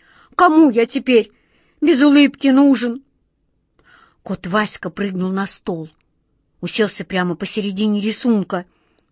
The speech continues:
поднял кверху морду, чтобы все видели, какой он грустный и несчастный. «Такая тоска на душе»,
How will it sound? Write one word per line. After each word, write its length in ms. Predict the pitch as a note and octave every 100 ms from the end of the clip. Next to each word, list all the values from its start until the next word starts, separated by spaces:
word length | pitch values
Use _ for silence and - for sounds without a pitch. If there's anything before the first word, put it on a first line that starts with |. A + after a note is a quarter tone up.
| _ -
поднял 340 | C4 G#3 G#3
кверху 380 | - A#3 A3+ A#3+
морду, 380 | B3+ A#3+ G#3+ A3
чтобы 280 | - G#3 G#3
все 200 | - B3
видели, 460 | C4 G#3+ A3+ G3+ - _ _ _
какой 360 | E4 - A3 G3
он 140 | G3+ _ _ _ _ _ -
грустный 840 | E4+ A#3+ D4 D4+ E4 - G3 C#4 -
и 80 | C#4+
несчастный. 920 | C4 A#3+ - G#3 F3+ - A3+ G3+ A#3+ _ _ _ _ _ F#4
«Такая 600 | C#4+ B3+ A3+ G#3 G#3 D4 _ - - _
тоска 640 | F4+ B3+ - - D4 B3 G#3+
на 140 | G#3+
душе», 880 | G#3 A3+ G#3+ - C4 B3 A#3 G#3+